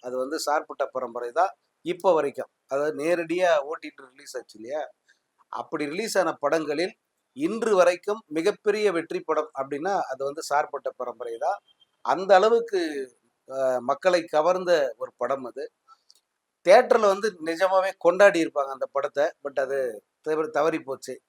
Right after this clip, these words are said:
இப்போ இந்த படத்துக்கு இரண்டாம் பாகத்தை உருவாக்குறதுல பா ரஞ்சித் தீவிரமா இருக்காரு. இந்த படத்துலயும் வந்து ஆர்யா தான் நாயகன்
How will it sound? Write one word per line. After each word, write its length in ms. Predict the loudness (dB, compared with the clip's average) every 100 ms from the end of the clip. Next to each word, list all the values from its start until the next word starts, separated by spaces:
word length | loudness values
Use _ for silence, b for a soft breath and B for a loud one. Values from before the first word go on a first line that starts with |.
| _
இப்போ 320 | -10 -2 0
இந்த 180 | 2 -2
படத்துக்கு 560 | -2 -2 -2 -6 -8 -4
இரண்டாம் 440 | -2 -2 -2 -4
பாகத்தை 420 | -2 -2 -4 -6
உருவாக்குறதுல 800 | -6 -4 -4 -4 -6 -12 -4 -2 -2 _ _ _ _ _
பா 200 | 0 0
ரஞ்சித் 460 | 0 -4 -8 -8 -10 -10 -12 -16 _ -8
தீவிரமா 380 | -6 -6 -6 -6
இருக்காரு. 460 | -8 -10 -6 -4 -6 _ _ _
இந்த 240 | -12 -6 -4
படத்துலயும் 580 | -2 -4 -2 -6 -6 -4
வந்து 120 | -2
ஆர்யா 340 | 0 0 -2 -4
தான் 200 | -4 -6
நாயகன் 440 | -6 -6 -8 -16